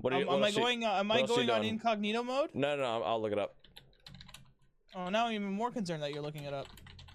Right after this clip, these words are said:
Speaker 1: Why? It autofilled.
Speaker 2: 'Cause you can
Speaker 1: Definitely
Speaker 2: make
Speaker 1: a
Speaker 2: up
Speaker 1: game.
Speaker 2: anything.
Speaker 1: Video game series. Ty the Tasmanian Tiger is a <laughs> two thousand two three D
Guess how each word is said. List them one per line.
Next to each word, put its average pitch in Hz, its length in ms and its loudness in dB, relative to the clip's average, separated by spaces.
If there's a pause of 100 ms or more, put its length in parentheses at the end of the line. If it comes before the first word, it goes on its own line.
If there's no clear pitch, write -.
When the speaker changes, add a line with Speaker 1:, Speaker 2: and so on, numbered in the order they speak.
Speaker 1:
Why? 98 380 -2 (1400)
It 113 120 0
autofilled. 110 300 0
Speaker 2:
'Cause 98 200 0
you 285 60 -2
can 110 100 2
Speaker 1:
Definitely 104 220 0
Speaker 2:
make 95 40 0
Speaker 1:
a 95 40 4
Speaker 2:
up - 60 4
Speaker 1:
game. 95 80 0 (120)
Speaker 2:
anything. 151 340 -10 (440)
Speaker 1:
Video 135 260 0
game 131 180 -2
series. 117 320 0
Ty 151 260 0
the 196 80 -2
Tasmanian 151 640 0
Tiger 127 420 0
is 117 180 -2
a 117 100 2
<laughs> - 0 -
two - 260 0
thousand 190 520 -2
two 135 320 0 (920)
three 165 220 0
D 139 320 0